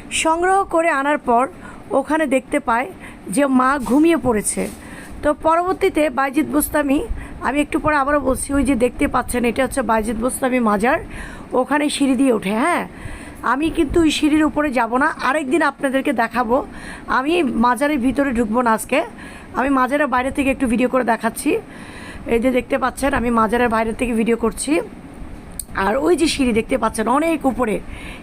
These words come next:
এই সিঁড়ি কিন্তু অনেক উপরে মাজারটা, তো আমি ও, আজকে যাব না। তো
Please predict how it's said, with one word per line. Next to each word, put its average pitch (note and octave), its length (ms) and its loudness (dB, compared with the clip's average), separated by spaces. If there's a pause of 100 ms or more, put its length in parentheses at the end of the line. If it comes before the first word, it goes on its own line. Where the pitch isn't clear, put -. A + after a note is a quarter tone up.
এই C4+ 180 2
সিঁড়ি D4 220 2
কিন্তু D4+ 240 2
অনেক D4+ 340 0
উপরে B3 260 2
মাজারটা, G#3+ 560 0 (580)
তো A#3+ 80 0
আমি C4+ 280 4
ও, C#4 60 4 (340)
আজকে B3+ 240 -2
যাব A3+ 220 0
না। - 180 2 (640)
তো E4 260 4